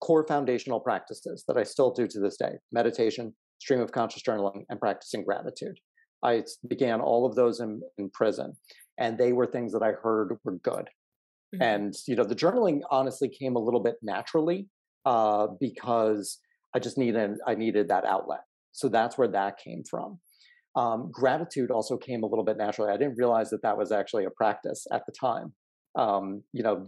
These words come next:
Speaker 1: journ-, the meditation was a should. And my morning routine has taken years to refine. But in the beginning, it was doing all those things, checking all the boxes.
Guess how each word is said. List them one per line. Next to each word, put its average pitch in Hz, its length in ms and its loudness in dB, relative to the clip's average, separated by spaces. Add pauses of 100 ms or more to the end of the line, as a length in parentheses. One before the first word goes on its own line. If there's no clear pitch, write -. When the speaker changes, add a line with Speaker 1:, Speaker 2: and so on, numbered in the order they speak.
(120)
Speaker 1:
journ-, 143 320 4
the 117 200 4
meditation 110 800 0
was 104 180 2
a 98 80 -2
should. - 380 -4 (400)
And 120 240 0 (100)
my 151 440 0 (260)
morning 135 420 0
routine 123 680 -2
has 127 100 -16
taken 131 280 -4
years 123 420 -2
to 110 80 -6
refine. - 500 -4 (420)
But 135 140 2
in 123 60 2
the 117 60 2
beginning, 127 360 2
it 110 80 2
was 120 160 0
doing 127 260 2
all 120 100 2
those 123 200 0
things, 170 280 -8
checking 131 340 -4
all 117 120 4
the 120 60 2
boxes. - 480 -4